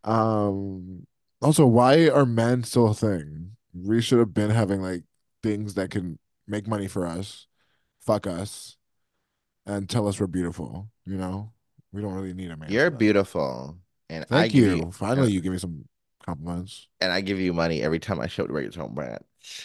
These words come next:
Speaker 1: Um, I give
Speaker 2: I,
Speaker 1: you money for Ubers, apparently.
Speaker 2: I bring this money.
Speaker 1: Ew. Oh my God, that was such a sexual noise. I'm, this is, uh, this is real shit. Y'all be dating some unemployed men. Find you an employed man.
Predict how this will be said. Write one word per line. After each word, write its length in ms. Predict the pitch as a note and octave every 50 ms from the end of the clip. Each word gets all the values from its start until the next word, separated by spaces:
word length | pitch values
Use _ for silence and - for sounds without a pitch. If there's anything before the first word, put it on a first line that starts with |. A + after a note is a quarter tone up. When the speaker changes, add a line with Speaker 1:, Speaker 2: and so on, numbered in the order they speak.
| - -
Speaker 1:
Um, 520 | A2 B2 A#2+ A#2+ A#2+ A#2 A2+ A2+ A2 - -
I 100 | B2 C3+
give 200 | C3 C#3+ C#3+ A#2+
Speaker 2:
I, 20 |
Speaker 1:
you 100 | A#2 A#2 A2
money 280 | G#2+ G2+ F#2+ F#2 F2 F#2
for 160 | F#2+ G2+ E2+
Ubers, 320 | G2 G2+ E2+ F#2 F2+ F2
apparently. 480 | F2+ E2 F#2+ D#2+ D#2 C#2+ C#2+ D2+ G2 G2+
Speaker 2:
I 80 | G2
bring 360 | F#2 F2+ G2 G2 G2 F2+ F2+ F2+
this 280 | F2+ F2 E2 E2 F#2
money. 1000 | F#2 E2+ D#2 C2+ A1 D#2 E2 F2 D#2+ C#2 D2 F2+ G2 G2+ E2 D2 D#2 E2 D#2+ - - - A2 C#3+ D3+ D3+ _ _ _ _ _ _ _ _ _ _ -
Speaker 1:
Ew. 680 | C#3 F3+ B3 B3 C3+ A2 G#2+ G#2+ G#2+ G2+ F2+ E2+ D#2+ - -
Oh 120 | G#2+ B2 D3+
my 120 | F#3+ F#3+
God, 280 | B2+ G#2 G#2+ A2+ C#3 C3+
that 60 | A2+
was 100 | A2+ B2
such 100 | C3+ C#3
a 60 | C3+
sexual 340 | - - A#2+ A#2+ - A#2 G2+
noise. 640 | F2 E2+ F2 F2 D#2 C#2+ D2 D2+ F2 - _ _ _ _ _ _ _ _ _ _ _ _ _ - A#2+ D3
I'm, 180 | F#3 A#3+ G3+ G#2+
this 220 | A#2 C3+ F3+ -
is, 200 | F3 C3+ G#2+ F#2+ - -
uh, 240 | G2 G2 F#2+ F2+ E2 - -
this 180 | - G#2+ C3+ C#3+
is 100 | B2+ G2
real 180 | F#2 G2 G2+ G2+
shit. 360 | - - G#2+ G#2 G#2+ - E2
Y'all 180 | G2+ A#2 C3
be 120 | C#3 C#3+ B2+
dating 500 | B2 A#2 A2 G#2+ G#2+ G#2 G2+ G2+ G#2 - -
some 280 | - - G2+ F2+ F2 - -
unemployed 480 | G2 G2+ G2+ G2 F#2 G#2 G#2 G2 F#2+
men. 580 | F2+ F2+ F2+ F2 E2+ F2 F#2 F#2+ G2 G2+ G2+ - _ _ _ _ _ _ _ _ _ _ -
Find 180 | - C#3+ F#3+ A3+
you 60 | G#3+
an 60 | D#3
employed 340 | A#2+ G2 E2+ F#2+ F#2+ E2+ D#2
man. 400 | D2+ D2+ C#2 C2 C2 D2 F2 G#2